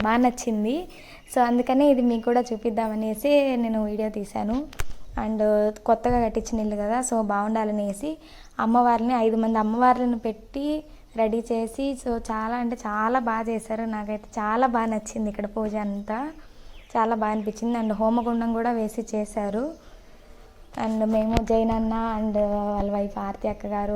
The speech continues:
వాళ్ళ అమ్మగారు, పిల్లలు అందరం కలిసి వెళ్ళాము. So చాలా బాగా ఎంజాయ్ చేశాము. And భోజనాల్లో అయితే మాకు వెరైటీగా అనిపించింది ఏంటంటే, భోజనాల్లో సంగటి పెట్టారండి. So చాలా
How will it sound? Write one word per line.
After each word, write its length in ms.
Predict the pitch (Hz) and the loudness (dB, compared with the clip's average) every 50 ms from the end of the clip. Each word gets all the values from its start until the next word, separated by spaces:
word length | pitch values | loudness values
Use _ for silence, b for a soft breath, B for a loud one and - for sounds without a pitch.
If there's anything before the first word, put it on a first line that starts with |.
| 208 202 | -2 -2
వాళ్ళ 180 | 196 196 196 190 196 196 202 - 202 | -4 -4 -4 -4 -6 -6 -6 -4 -4
అమ్మగారు, 500 | 196 202 208 214 208 208 202 196 208 214 214 b b b b b - - - | -4 -2 -2 -2 -2 -2 -2 -4 -4 -6 -8 b b b b b -10 -4 0
పిల్లలు 320 | 226 214 214 220 214 214 220 208 | 0 2 4 2 2 2 0 0
అందరం 260 | 208 214 226 240 240 220 | 0 0 2 2 2 2
కలిసి 240 | 220 214 214 202 - - | 2 0 0 -2 -2 -2
వెళ్ళాము. 360 | 214 214 208 202 202 202 208 240 269 294 285 B B B B B B - | 0 0 0 0 0 2 2 2 2 -2 -6 B B B B B B -4
So 80 | - 220 220 220 | -4 -2 -2 0
చాలా 220 | 208 208 214 208 208 208 | 0 0 0 -2 -2 -2
బాగా 180 | 208 208 220 220 | -2 -2 -2 -2
ఎంజాయ్ 220 | 208 208 208 214 208 208 | 0 0 0 0 0 0
చేశాము. 440 | 208 202 - - 208 196 196 220 254 294 320 330 - - - - - - - - _ _ _ _ _ _ - | -2 -2 -2 -4 -6 -4 -4 -2 -2 -4 -4 -6 -8 -10 -10 -10 -10 -10 -12 -14 _ _ _ _ _ _ -16
And 100 | 240 254 247 226 | -14 -12 -10 -8
భోజనాల్లో 440 | 247 247 262 254 277 277 277 285 277 262 | -6 -6 -4 -2 -2 0 0 0 -2 -2
అయితే 180 | 254 262 294 285 262 240 | -2 0 0 2 2 2
మాకు 180 | 233 240 240 269 254 | 2 0 2 2 4
వెరైటీగా 380 | 247 254 254 262 269 262 262 254 247 | 4 6 4 4 2 2 2 2 2
అనిపించింది 460 | 247 226 240 240 247 - 247 240 240 233 | 2 2 0 0 0 2 2 2 4 2
ఏంటంటే, 360 | 233 233 233 226 233 240 311 302 254 240 | 2 0 0 0 0 0 0 0 0 2
భోజనాల్లో 440 | 247 240 254 262 262 254 254 277 294 285 | 2 2 4 4 4 4 4 2 2 2
సంగటి 340 | - 247 247 254 269 254 269 240 | 2 4 4 4 4 4 2 0
పెట్టారండి. 560 | 240 220 220 233 226 214 214 214 214 220 277 330 370 B B B B B B - - | -2 0 0 0 0 0 0 -2 -2 -2 -4 -4 -8 B B B B B B 2 4
So 60 | 277 277 277 | 4 4 6
చాలా 220 | 247 233 226 247 | 4 4 4 6